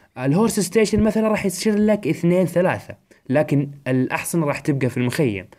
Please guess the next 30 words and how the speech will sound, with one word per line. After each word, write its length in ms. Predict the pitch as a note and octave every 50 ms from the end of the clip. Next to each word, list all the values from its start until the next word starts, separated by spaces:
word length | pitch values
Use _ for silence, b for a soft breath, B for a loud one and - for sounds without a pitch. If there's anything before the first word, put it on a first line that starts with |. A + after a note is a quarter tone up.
| b b b b b
عرفت 260 | A2+ A2+ G#2+ - -
كيف؟ 280 | A2+ - D#3 F#3 G3 G3 G3 B B B B
كأنك 420 | - G3 G#3 G#3 G3+ G3 F#3+ F#3+
تاخذ 400 | - - F3 E3 - - F3 D#3+
لك 200 | D#3+ E3+ E3 E3
كراج 420 | - - C#3 C3 B2+ C3 C3+ C3+ C3 C3 - _ _ _
في 120 | - -
المخيم 460 | B2+ A#2 A2+ - - C#3 C3 C3 C#3 C#3
حقك. 460 | D#3 G3+ D#3 B2 - - _ - _ _ _ _ b b b b b b b b b b b b b _
كل 140 | - B3
اللي 160 | B3 B3 A#3+ A3+
عليك 380 | G#3 G#3+ G#3+ A3+ A3 G#3 -
الآن 300 | F#3 F3+ - F#3+ G3+ G3
إنك 300 | G3 F#3+ F#3+ G3 F#3+ -
ترجع 300 | - G3+ F#3 E3+ F#3+ D#3
مرة 340 | D#3 E3+ F3 E3 E3+ - -
أخرى 280 | F3 F3 - F3 E3 D#3
للحمار، 640 | D3+ C#3+ C#3 C3 - E3 F3 F3+ F#3 F#3 F3 F3 B B B B B
وبعدها 520 | C3+ C3 D#3 F3+ D#3+ E3+ D#3+ D#3 D#3 D3+ D3+
راح 180 | D#3 C#3 -
تاخذه 720 | - - F3 - C4+ F3 - F3 E3 D#3 F3 F3 E3+ E3+ B B B B B B B B -
وراح 240 | C3+ C#3+ D#3 -
تتوجه 560 | - - E3 C#3+ C#3 D3 E3 D3 C3+ D#3 D3 C#3
للهورس 460 | C#3 B2+ B2 C3+ D3 D3 C#3+ C#3+ -
ستيشن، 440 | A#2+ - - E3+ E3+ E3 E3+ E3+ D#3
وراح 220 | D3+ C#3+ C#3 -
يكون 220 | C3 - D3+ D3+
علامتها 640 | C#3 B2+ C3+ C3+ C3+ C3+ C3+ D3 D3+ D3 - - C#3+ C3
زي 220 | A#2+ A#2 B2+ B2
كذا. 360 | B2 - G3 E3+ G#2 F#2 F2+